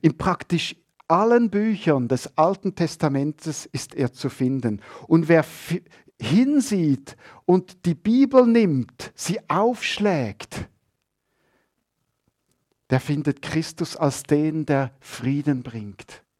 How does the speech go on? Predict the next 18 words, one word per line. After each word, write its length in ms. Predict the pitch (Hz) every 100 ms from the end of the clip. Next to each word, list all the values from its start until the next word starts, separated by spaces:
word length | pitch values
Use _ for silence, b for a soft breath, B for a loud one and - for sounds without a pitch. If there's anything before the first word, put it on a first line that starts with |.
| _ B B B B
der 120 | 147
Versöhnung 840 | - 160 131 - - 160 175 170
schafft, 540 | 160 156 123 - - - B B
der 260 | 160 170 170
Orientierung 1120 | 185 175 180 175 - - 196 240 226 208 165
zeigt, 680 | - 180 156 127 - - - B B B
der 240 | 160 139
Heilung 400 | 175 214 226 220
schenkt 540 | 202 214 190 139 - - B B B _ _ _ _ _ _ _ _ _ -
und 200 | 139 147
der 80 |
sein 340 | 135 160 156 165
Reich 600 | 151 143 123 101 - -
in 140 | 135
den 120 | 131 120
Herzen 480 | 117 131 - -
der 140 | 135 127
Menschen 580 | 110 113 - 127 123